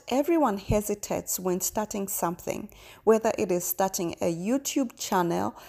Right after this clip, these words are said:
a blog or business, or just a new hairstyle. Change is always scary,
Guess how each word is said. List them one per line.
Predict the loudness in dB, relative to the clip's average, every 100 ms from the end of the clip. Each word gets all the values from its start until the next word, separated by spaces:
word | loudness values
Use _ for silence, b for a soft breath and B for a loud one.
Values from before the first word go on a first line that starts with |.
| B
a | 0
blog | 2 4 6 8 6 2 2
or | 2 2
business, | 0 -2 -2 -2 -2 -4 0
or | 2 0 -2
just | 2 2 2 -4
a | -2
new | 0 0
hairstyle. | 2 2 2 -2 -4 -6 -6 -12 B B B
Change | -2 2 4 4 0 -2
is | -4 2
always | 4 6 4
scary, | 0 -4 0 2 2 -2